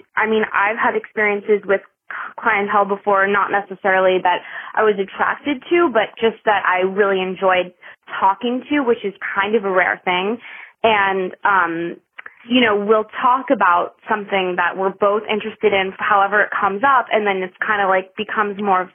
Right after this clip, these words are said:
very conversational, more friendly. Your guard is down. You kind of, you, if you can tell if the server's guard is down, and if she's talking to you like you feel like you're talking to one of your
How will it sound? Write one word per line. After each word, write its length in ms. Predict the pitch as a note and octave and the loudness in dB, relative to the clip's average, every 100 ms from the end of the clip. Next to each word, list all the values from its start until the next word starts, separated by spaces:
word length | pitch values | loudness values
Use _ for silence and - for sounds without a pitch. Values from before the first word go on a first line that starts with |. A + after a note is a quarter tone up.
| - | -4
very 320 | G3+ F#3+ F#3+ - | -2 -2 -6 -4
conversational, 1120 | G#3+ G3+ F#3+ - B3 A#3+ A#3+ A#3 G#3+ G#3 G3+ - - _ | -2 -2 -4 -4 -4 -4 -4 0 2 0 -2 -6 -20 _
more 580 | G#3+ G#3+ G3+ F#3+ F#3 F3+ - | -6 0 2 2 0 -2 -4
friendly. 580 | B3 A3+ A3+ G#3+ G#3 G3 | -4 -2 0 2 2 0
Your 140 | F#3+ | -2
guard 340 | F#3 G3+ G3+ G#3 | -2 0 0 0
is 160 | G#3 F#3 | -2 -2
down. 260 | G3 F#3+ F#3+ | -2 -2 -4
You 80 | |
kind 260 | F3+ - F#3+ | -8 -4 -2
of, 160 | F#3 F3+ - - - _ | -4 -6 -20 -20 -20 _
you, 160 | A#3 A#3+ - | -4 -4 0
if 220 | B3+ - | -2 0
you 100 | D4 | -2
can 220 | D4 C#4 - - | 0 -4 -4 -2
tell 380 | A#3+ C#4 D4 C#4 | 0 2 2 0
if 120 | A3+ - _ - - _ _ | -2 -4 _ -20 -20 _ _
the 100 | A#3+ - B3 | -4 -4 -2
server's 560 | A#3 A3 A3 G#3 G3+ - - G3 | 0 2 2 2 0 -6 -20 -6
guard 360 | A3+ G#3 G#3 G#3 | -2 0 0 0
is 200 | G3 F3+ - | -2 -4 -4
down, 460 | F#3+ F3+ E3+ E3 | 0 0 0 -2
and 180 | D#3 E3+ | -4 -4
if 100 | E3+ - - | -4 -6 -2
she's 140 | F#3 - A3+ | -2 0 0
talking 300 | A3 A#3+ A#3 | 0 0 -2
to 40 | |
you 140 | G#3+ | 0
like 180 | F#3+ F3+ - | 2 0 -4
you 200 | - G3+ - | -12 -10 -2
feel 100 | G#3 | 2
like 160 | F#3 F#3 | 2 0
you're 100 | F#3+ | -2
talking 360 | G3 F#3+ G3 | -2 -2 -4
to 80 | F#3 | -2
one 100 | F3 | -2
of 80 | E3 | 0
your 140 | E3 | -2